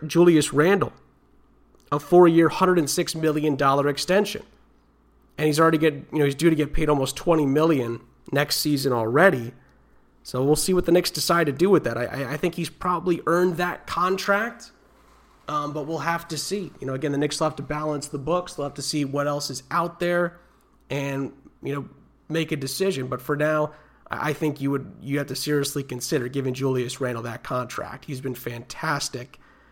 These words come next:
this season. I think under Tom Thibodeau, he could get even better next season. Obviously, you're, you're, you're looking for him to possibly expand his game and get better in the playoffs as well. And obviously, bringing in other pieces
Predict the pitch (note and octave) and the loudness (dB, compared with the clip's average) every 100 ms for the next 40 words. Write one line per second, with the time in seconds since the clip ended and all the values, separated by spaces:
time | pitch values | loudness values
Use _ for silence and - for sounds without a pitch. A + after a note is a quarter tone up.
0 | _ - C3+ - B3+ A#3 D3+ C3 B2 B2+ | _ -6 -4 0 2 2 2 0 -2 -6
1 | - _ - F3 D3+ C3+ C3 D#3+ C3 - | -16 _ -6 0 2 0 -2 -2 -2 -2
2 | C#3+ C3+ C3 C3 A#2+ C3 B2+ A#2+ B2 C3+ | 0 0 -2 -4 -4 -2 -2 -6 -4 0
3 | C3 A#2+ A2+ - _ _ B2 C#3 C#3 D3 | 0 0 -4 -10 _ _ -4 -2 -2 -4
4 | C3+ C3+ C3+ C3+ - C3 B2+ - - _ | -4 -2 -2 -2 -4 -4 -4 -8 -20 _
5 | - C3 C3 - C3+ - C#3+ C#3+ D#3+ E3 | -10 -6 -4 -4 -4 -4 -2 2 2 2
6 | C#3 C3 C3+ C#3+ C3+ C3 B2 - - - | -2 -2 0 0 0 -2 -6 -16 -8 0
7 | F#3 C#4 - D3 C3+ - C3+ - - D#3 | 2 0 -2 -2 -4 -8 -8 -6 -4 -4
8 | C3+ C3 D3 C3+ C3 C3 C#3+ C3+ B2+ B2 | -4 -4 -4 -4 -4 -4 -2 -2 -2 -8
9 | - D3+ C#3 A#2+ A#2+ - - _ _ _ | -4 -2 0 -2 -6 -12 -14 _ _ _
10 | _ _ _ C3+ B2 - D#3 D3+ B2 B2 | _ _ _ -2 -2 -2 4 6 4 2
11 | B2+ C3 C3+ B2+ C#3 C#3 C3+ B2+ A#2+ - | -2 -4 -6 -4 -2 -2 -2 -4 -8 -8
12 | A3 G#3 C#3+ C3+ C3 | -6 -4 -6 -6 -10